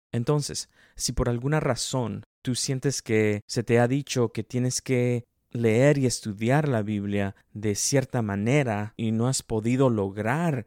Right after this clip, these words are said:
leer y estudiar tu Biblia, entonces déjame decirte que tienes la libertad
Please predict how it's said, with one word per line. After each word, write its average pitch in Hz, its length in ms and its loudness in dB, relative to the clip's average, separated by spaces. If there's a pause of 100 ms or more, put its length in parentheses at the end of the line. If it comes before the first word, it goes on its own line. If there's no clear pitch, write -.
(160)
leer 117 280 4
y 113 60 2
estudiar 101 460 -4
tu 104 160 -8
Biblia, 98 420 -6 (380)
entonces 123 460 0
déjame 139 320 0
decirte 151 500 -2
que 117 120 -4
tienes 143 360 0
la 123 100 -4
libertad 123 760 -6